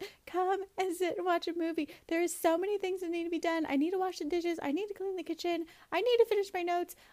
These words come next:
I need to, you know, do all these things, all of these things." And he was like, "Oh, whoa." <laughs> Okay. <laughs>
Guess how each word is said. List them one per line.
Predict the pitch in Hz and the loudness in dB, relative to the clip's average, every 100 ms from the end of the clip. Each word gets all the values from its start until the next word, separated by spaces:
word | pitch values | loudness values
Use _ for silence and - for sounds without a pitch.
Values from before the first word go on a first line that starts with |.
| - | -6
I | 349 | -2
need | 415 440 | 0 2
to, | 440 415 392 - - _ | 4 4 2 -8 -20 _
you | 370 | -2
know, | 330 | 0
do | 269 311 | 2 2
all | 339 | 4
these | 349 349 | 4 2
things, | - 339 330 269 262 233 - _ | 2 4 4 6 4 0 -8 _
all | - 330 | 4 8
of | 330 | 8
these | 339 294 | 6 4
things." | 294 277 262 - | 6 6 4 4
And | - 240 240 240 254 _ - | 8 8 8 6 0 _ -6
he | - | 2
was | 240 226 | 4 6
like, | 214 - - | 4 0 -4
"Oh, | - 220 | 2 4
whoa." | 220 220 160 - | 6 6 4 4
<laughs> | - 339 - - - 571 - - - - - | 6 6 4 -14 4 4 8 8 8 4 0
Okay. | 277 269 196 - - | 4 4 2 4 2
<laughs> | - | 4